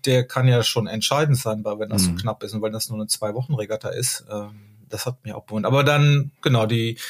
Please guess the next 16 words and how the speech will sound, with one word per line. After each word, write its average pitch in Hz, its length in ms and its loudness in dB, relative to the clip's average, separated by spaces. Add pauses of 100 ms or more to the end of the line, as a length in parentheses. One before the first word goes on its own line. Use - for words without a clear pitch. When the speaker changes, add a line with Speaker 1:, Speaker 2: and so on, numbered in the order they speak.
(340)
Speaker 1:
oberprofessionellen 127 1800 2
Trimaran, 131 640 4
Triemster, 135 640 2
die 120 160 2
haben 127 160 4
so 127 100 2
viel 127 180 -4
Datenaufzeichnungen 127 2000 2
und 113 160 0
dass 120 160 2
sie 127 120 2
wohl, 117 960 2
äh, 117 40 -4
schlüssig 151 800 2
beweisen 127 560 2
konnten, 151 680 4